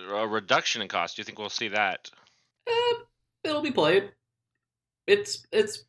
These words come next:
Speaker 2: better. It's not quite as nasty as Mass Confuse, 'cause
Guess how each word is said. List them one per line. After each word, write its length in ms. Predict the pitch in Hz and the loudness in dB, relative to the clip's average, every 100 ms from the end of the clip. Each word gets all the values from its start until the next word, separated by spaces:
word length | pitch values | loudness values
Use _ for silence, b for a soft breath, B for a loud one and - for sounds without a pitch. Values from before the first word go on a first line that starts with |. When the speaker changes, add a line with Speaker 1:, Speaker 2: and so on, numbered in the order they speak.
| - | -4
Speaker 2:
better. 360 | 113 156 - - _ _ _ _ _ _ _ - | 0 0 -2 -12 _ _ _ _ _ _ _ 4
It's 300 | 156 160 - | 4 4 -4
not 320 | 156 196 - | -4 -4 -4
quite 240 | - 120 123 | -2 0 0
as 160 | 143 | 0
nasty 460 | 147 143 - 151 147 | -4 -6 -6 -4 -4
as 260 | - 107 110 | -4 -6 -4
Mass 200 | 110 - | -6 -4
Confuse, 480 | 143 131 147 - - _ _ _ - | -6 -6 -6 -8 -12 _ _ _ -4
'cause 180 | 127 | -4